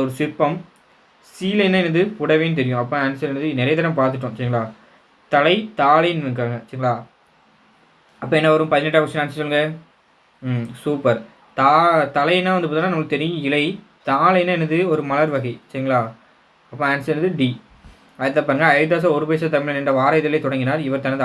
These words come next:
ஆசிரியர் பேரை தம் பேராக மை-, வைத்துக் கொண்டாருங்க. ஒரு பைசா தமிழன் வார இதழ் ஒரு பைசாவுக்கு விற்கப்பட்டதுங்க. ஒரு ஆண்டிற்கு பின் இவ்விதழ், அஹ், பெயரை தமிழன் என்று மாற்றினார் அப்படின்னாங்க. அப்போ வந்து பார்த்தீங்கன்னா இதுல என்ன ஆன்சர் கரெக்டா இருக்கு? ஒண்ணு,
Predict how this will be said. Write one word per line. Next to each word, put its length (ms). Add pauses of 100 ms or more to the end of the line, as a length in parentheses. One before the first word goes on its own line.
ஆசிரியர் 280
பேரை 220
தம் 140
பேராக 320
மை-, 160
வைத்துக் 200
கொண்டாருங்க. 480 (600)
ஒரு 160
பைசா 260
தமிழன் 260
வார 180
இதழ் 220
ஒரு 160
பைசாவுக்கு 360
விற்கப்பட்டதுங்க. 540 (180)
ஒரு 140
ஆண்டிற்கு 320
பின் 200
இவ்விதழ், 320 (480)
அஹ், 340
பெயரை 240 (140)
தமிழன் 320
என்று 180 (100)
மாற்றினார் 440
அப்படின்னாங்க. 420 (480)
அப்போ 160
வந்து 140
பார்த்தீங்கன்னா 240
இதுல 160
என்ன 180
ஆன்சர் 260
கரெக்டா 240
இருக்கு? 220 (580)
ஒண்ணு, 320